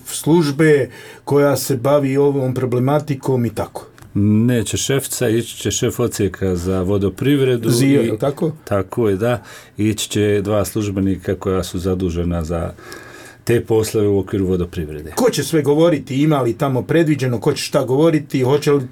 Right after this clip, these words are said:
Speaker 1: biti prilike za debatu, usaglašavanje, iznošenje specifičnosti svakog područja?
Speaker 2: Pa to će biti jedna radionica, vjerujte, ja ne znam tačno ko su sve učesnici radionice, tu agendu detaljnu ćemo dobiti, ovaj, sutra ujutru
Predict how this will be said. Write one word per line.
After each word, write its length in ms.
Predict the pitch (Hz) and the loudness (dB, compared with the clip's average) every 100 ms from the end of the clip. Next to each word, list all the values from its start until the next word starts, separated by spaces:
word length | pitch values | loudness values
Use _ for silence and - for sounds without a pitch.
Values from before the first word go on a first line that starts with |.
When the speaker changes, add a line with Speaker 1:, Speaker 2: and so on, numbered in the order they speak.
| - | -2
Speaker 1:
biti 300 | 156 160 127 | 0 0 -2
prilike 680 | 139 160 160 156 139 120 - - - | 2 4 2 0 0 0 -4 -12 -12
za 160 | - 151 | 0 2
debatu, 480 | 139 135 170 165 151 | 2 2 0 0 -2
usaglašavanje, 920 | - 139 131 131 - 151 170 156 143 | 0 -2 0 0 2 2 2 2 2
iznošenje 640 | 147 156 143 147 139 139 127 | 2 0 0 0 0 0 0
specifičnosti 1000 | 147 127 165 160 - 139 127 104 - 113 | -2 0 0 0 -4 -2 -2 -2 -4 0
svakog 380 | 151 147 113 | 0 0 -4
područja? 680 | 139 151 151 147 - 135 113 - - - - - - | 0 2 2 -2 -2 -2 -2 -6 -20 -20 -20 -20 -4
Speaker 2:
Pa 140 | 131 | -4
to 200 | 131 160 | 0 -2
će 140 | - | -2
biti 240 | 139 139 147 | -2 -2 0
jedna 200 | 143 131 | 0 0
radionica, 580 | 120 110 120 131 127 117 | 0 0 2 0 0 0
vjerujte, 500 | 117 120 110 98 110 | 2 2 0 2 0
ja 160 | 107 | 2
ne 200 | 104 110 | 0 0
znam 240 | 104 98 90 | 0 0 0
tačno 320 | 104 - 95 | -4 -4 -6
ko 180 | 110 98 | -2 -4
su 140 | - | -2
sve 120 | 117 | 0
učesnici 640 | 107 107 117 - 107 98 110 | 0 0 -2 -2 -4 -2 -2
radionice, 760 | 107 101 107 110 95 - 107 | 0 0 0 0 -2 -2 -2
tu 200 | - 110 | -2 0
agendu 400 | 104 107 104 95 | 0 2 0 0
detaljnu 480 | 95 101 - 101 95 | 0 -2 0 0 0
ćemo 280 | 90 101 98 | 0 -2 0
dobiti, 440 | 98 95 92 - | 0 -2 -4 -4
ovaj, 220 | 98 95 92 | -2 -2 -2
sutra 340 | 107 98 104 | -4 -2 0
ujutru 380 | 107 104 92 87 | 2 0 -4 -8